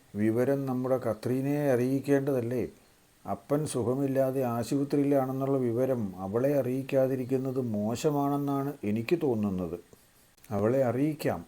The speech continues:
കാര്യമായ എന്തെങ്കിലും അസുഖമുണ്ടെങ്കിൽ. ചിലപ്പോൾ ഇത് വെറും പുറം വേദനയായിരിക്കാം. അങ്ങനെയാണെങ്കിൽ അതിന് വേണ്ട മരുന്നുകൾ തന്ന് ഡോക്ടർ ഇങ്ങോട്ട് പറഞ്ഞു വിടും.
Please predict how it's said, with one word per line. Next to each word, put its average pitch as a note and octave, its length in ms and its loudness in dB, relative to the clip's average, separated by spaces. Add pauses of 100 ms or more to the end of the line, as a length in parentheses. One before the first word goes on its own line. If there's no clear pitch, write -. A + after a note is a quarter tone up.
(180)
കാര്യമായ C#3 540 2
എന്തെങ്കിലും C3+ 500 2
അസുഖമുണ്ടെങ്കിൽ. B2+ 800 0 (480)
ചിലപ്പോൾ A2 480 2
ഇത് D3 160 2
വെറും C#3 480 4
പുറം A2 280 0
വേദനയായിരിക്കാം. C3 1000 0 (360)
അങ്ങനെയാണെങ്കിൽ C3 800 -2 (120)
അതിന് A2 220 0
വേണ്ട C3 320 0
മരുന്നുകൾ B2+ 640 0
തന്ന് A2 540 -2
ഡോക്ടർ A2 400 0
ഇങ്ങോട്ട് A#2+ 380 0
പറഞ്ഞു G#2+ 380 2
വിടും. F#2+ 280 2